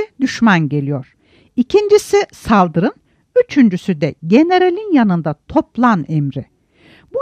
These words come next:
işareti dünkü manevrada öğrenmişti çocuklar. Tahta perdenin üzerine tırmanmış,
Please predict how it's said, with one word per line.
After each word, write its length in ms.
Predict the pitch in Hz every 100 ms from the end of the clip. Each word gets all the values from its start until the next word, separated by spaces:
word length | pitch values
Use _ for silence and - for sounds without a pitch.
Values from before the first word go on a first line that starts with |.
| 494
işareti 640 | - 311 226 175 - 180
dünkü 260 | 254 320 170
manevrada 580 | 180 240 247 165 175 208
öğrenmişti 580 | 190 175 151 135 -
çocuklar. 540 | 151 143 - - 139 - _ _ _ _ -
Tahta 320 | 415 392 - 480
perdenin 560 | 285 214 160 143 139 -
üzerine 380 | 233 208 156 147
tırmanmış, 760 | - 247 240 165 107 135 -